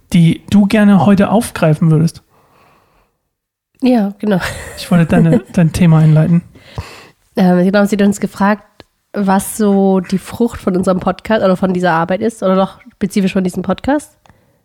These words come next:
Speaker 2: Oder vom ganzen, was?
Speaker 1: Na, sie hat schon spezifisch, sie hat schon eher von allem gefragt,
Speaker 2: Ja, genau,
Speaker 1: aber
Speaker 2: von allem.
Speaker 1: wir können das ja auch ein bisschen runterbrechen auf den Podcast,
Speaker 2: Genau,
Speaker 1: die
Speaker 2: auf den
Speaker 1: Frage.
Speaker 2: Podcast. Was ist so die Frucht davon und was, ähm, wie ist so unser Feedback? So, was haben wir bis jetzt so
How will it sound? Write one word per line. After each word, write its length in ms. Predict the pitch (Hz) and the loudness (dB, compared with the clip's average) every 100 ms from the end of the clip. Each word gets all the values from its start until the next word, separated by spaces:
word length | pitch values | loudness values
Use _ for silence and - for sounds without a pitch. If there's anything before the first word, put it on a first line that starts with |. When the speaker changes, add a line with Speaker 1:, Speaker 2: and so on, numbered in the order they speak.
| _ - | _ -4
Speaker 2:
Oder 120 | 196 | -2
vom 260 | - 202 190 | 0 0 0
ganzen, 240 | 185 196 - _ _ - - - - | -2 -4 -8 _ _ -20 -20 -20 -20
was? 200 | - - | -20 -6
Speaker 1:
Na, 180 | - 156 | 0 4
sie 100 | 151 | 4
hat 100 | 160 | 2
schon 160 | - 175 | 2 0
spezifisch, 560 | - 156 - 156 156 - _ - 339 311 | 0 -2 0 0 0 -6 _ -14 -10 -6
sie 160 | - 170 | 0 0
hat 160 | 170 - | 2 0
schon 160 | 190 | 0
eher 300 | - 185 170 | 0 0 0
von 520 | 151 - - - 175 - | -2 -8 -12 -6 -4 -2
allem 280 | 165 180 | 0 2
gefragt, 340 | 208 202 226 208 | 0 0 0 2
Speaker 2:
Ja, 140 | 190 | 0
genau, 220 | 190 202 | -2 0
Speaker 1:
aber 220 | 175 175 165 | 2 4 2
Speaker 2:
von 60 | 175 | 0
allem. 240 | 180 196 _ _ _ _ _ _ _ 320 - | -4 -8 _ _ _ _ _ _ _ -18 -10
Speaker 1:
wir 240 | 262 165 175 | -4 0 0
können 260 | - 190 | 2 2
das 160 | 185 170 | 2 2
ja 80 | 175 | 0
auch 100 | 165 | 2
ein 40 | |
bisschen 200 | 175 180 | 0 2
runterbrechen 440 | 170 175 170 170 170 | 2 2 2 2 2
auf 80 | - | 2
den 120 | 165 | 0
Podcast, 240 | 190 240 | 2 2
Speaker 2:
Genau, 120 | 220 180 | 2 2
Speaker 1:
die 60 | |
Speaker 2:
auf 80 | 180 | 2
den 100 | 196 | 2
Speaker 1:
Frage. 140 | 175 | 2
Speaker 2:
Podcast. 260 | 175 190 - | 2 0 -2
Was 160 | 196 - | -4 -2
ist 60 | |
so 60 | 226 | -2
die 100 | 208 | -2
Frucht 260 | - 254 - | 0 -2 0
davon 260 | 214 208 | 0 0
und 160 | 190 190 | 0 0
was, 280 | 196 - - - | -2 -4 -14 -10
ähm, 400 | 185 180 185 185 | -2 0 0 0
wie 80 | 196 | 0
ist 80 | 220 | 0
so 60 | 208 | 0
unser 200 | 190 185 | -2 -2
Feedback? 720 | - - 196 - 160 - - _ _ _ _ _ _ _ _ - | -4 -4 -4 -2 -4 -4 -18 _ _ _ _ _ _ _ _ -6
So, 100 | 180 | -2
was 260 | 170 - | -2 -2
haben 120 | 196 185 | -2 0
wir 80 | 175 | 0
bis 180 | 185 - | -4 -4
jetzt 200 | 175 - | -6 -4
so 280 | 175 170 | -2 -2